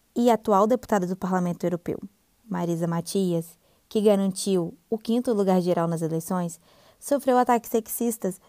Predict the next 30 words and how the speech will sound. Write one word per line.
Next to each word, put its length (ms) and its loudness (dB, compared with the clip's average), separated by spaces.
devido 320 2
ao 180 4
uso 240 0
do 120 4
batom 280 0
vermelho. 480 2
Ataque 400 0
esse 200 0
proveniente 680 -2
do 80 -6
seu 160 -2
adversário 640 0
André 240 0
Ventura, 560 -2
do 80 0
Partido 380 0
Chega, 440 -2
partido 380 0
de 80 -4
extrema-direita, 960 -2
que, 140 -4
pasmem, 560 2
garantiu 360 2
o 20 -4
terceiro 400 0
lugar 240 2
geral 260 2
nas 140 -2
eleições. 640 -4
Belém 640 4